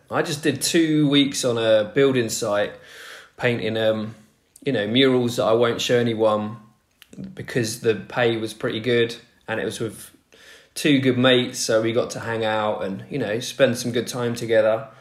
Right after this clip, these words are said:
But then a massive design job came through at the same time that was, like, the dream scenario.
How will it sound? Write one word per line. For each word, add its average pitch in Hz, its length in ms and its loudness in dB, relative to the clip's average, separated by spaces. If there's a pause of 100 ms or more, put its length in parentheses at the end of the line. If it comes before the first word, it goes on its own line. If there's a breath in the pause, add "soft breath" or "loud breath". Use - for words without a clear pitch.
(400 loud breath)
But 120 160 0
then 120 140 4
a 120 60 0
massive 127 440 -2
design 120 400 0
job 117 260 -2
came 123 180 -2
through 120 280 0
at 113 60 -2
the 113 60 -10
same 117 280 -4
time 143 360 -2
that 117 120 -4
was, 117 160 -6
like, 117 180 -2
the 113 100 -8
dream 117 380 -4
scenario. 113 720 -4